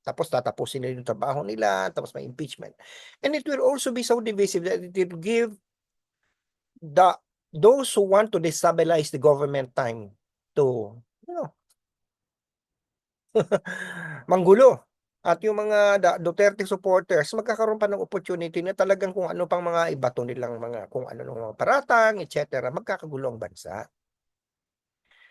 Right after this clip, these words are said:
So, yaman din lamang na ganun ang mangyayari, na hindi pa naman sigurado na ma-impeach ang Pangulo,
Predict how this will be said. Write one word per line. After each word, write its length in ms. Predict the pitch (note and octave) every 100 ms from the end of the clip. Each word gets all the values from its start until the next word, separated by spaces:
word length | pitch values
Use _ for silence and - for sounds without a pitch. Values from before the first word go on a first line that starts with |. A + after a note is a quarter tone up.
| _ _ _ _ _
So, 400 | - - C#4 C4
yaman 400 | B3+ C4 D4 D4
din 160 | B3+ A#3+
lamang 560 | A#3+ G#3+ G3 F3 D#3+ D#3
na 100 | D3 C#3+ C#3+ C3+ C3+ - _ _ _ _ _ _ _
ganun 420 | D#3+ G3 G3 A#3
ang 140 | A3 F#3+
mangyayari, 640 | E3+ D3 C3 F#2+ G2+ -
na 80 | D#3
hindi 240 | G#3 A3+
pa 80 | B3+
naman 240 | D4+ C#4 C#4
sigurado 560 | - A#3 A#3 A3+ A#3
na 160 | C4 C#4+
ma-impeach 560 | G#3 G3+ G3+ A3 -
ang 160 | - F3
Pangulo, 400 | E3+ F#3+ G#3 G#3+